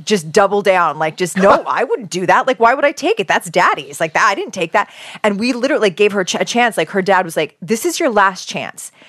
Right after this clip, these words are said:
Speaker 1: I know you have it. You can either take it out of your pocket and take responsibility right now, and the consequences,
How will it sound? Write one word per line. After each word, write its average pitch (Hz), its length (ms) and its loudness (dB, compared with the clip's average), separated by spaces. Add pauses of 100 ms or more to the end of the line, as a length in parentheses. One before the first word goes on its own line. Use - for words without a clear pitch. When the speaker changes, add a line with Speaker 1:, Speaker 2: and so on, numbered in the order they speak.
(340)
Speaker 1:
I 233 160 0
know 311 180 0
you 226 180 -6
have 185 300 -4
it. - 180 -10 (200)
You 208 140 -2
can 269 160 -6
either 185 280 -2 (100)
take 214 260 -2
it 285 80 2
out 262 140 2
of 220 80 -4
your 220 100 0
pocket 147 560 -2 (200)
and 170 140 -2
take 208 300 0
responsibility 190 840 0
right 151 300 0
now, 139 400 -6 (380)
and 190 340 0
the 208 180 0
consequences, 240 800 -2